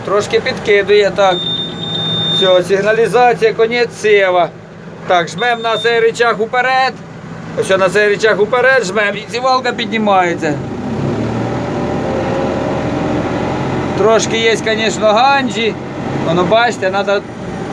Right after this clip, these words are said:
ділитель потока. Ну нічого. Маркер, дивіться, жму, жму на себе, дивіться. Раз,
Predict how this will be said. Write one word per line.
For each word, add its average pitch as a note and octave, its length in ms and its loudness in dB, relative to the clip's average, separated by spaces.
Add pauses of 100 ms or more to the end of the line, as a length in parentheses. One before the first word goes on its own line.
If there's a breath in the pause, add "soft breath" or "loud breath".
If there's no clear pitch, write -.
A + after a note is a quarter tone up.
(140)
ділитель A3 460 0
потока. G#3 680 0
Ну C4+ 80 -4
нічого. B3 760 0 (640)
Маркер, F#3+ 600 0
дивіться, F#3 380 -2
жму, A3 300 0 (240)
жму A3 180 -2
на A#3+ 140 6
себе, A#3+ 460 2
дивіться. D3 340 -6 (420)
Раз, C4 360 4